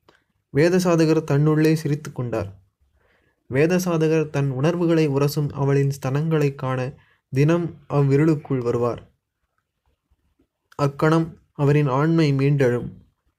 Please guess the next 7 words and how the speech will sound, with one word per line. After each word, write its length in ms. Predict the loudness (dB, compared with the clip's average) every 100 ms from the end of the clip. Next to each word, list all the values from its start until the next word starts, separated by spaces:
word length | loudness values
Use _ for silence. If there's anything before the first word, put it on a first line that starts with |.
| _ -2
எண்ணம் 360 | 2 2 2
முழுதும் 460 | 2 2 2 0 -2
குறுகுறுப்பு 480 | -2 0 2 0 0
உண்டாகும். 600 | -2 -2 -4 -4 -8 -14 _ _ _ _ -2
தன் 240 | 0 2
பிரம்ம 320 | 2 2 2
விரதத்தினை 640 | 2 2 2 0 0 0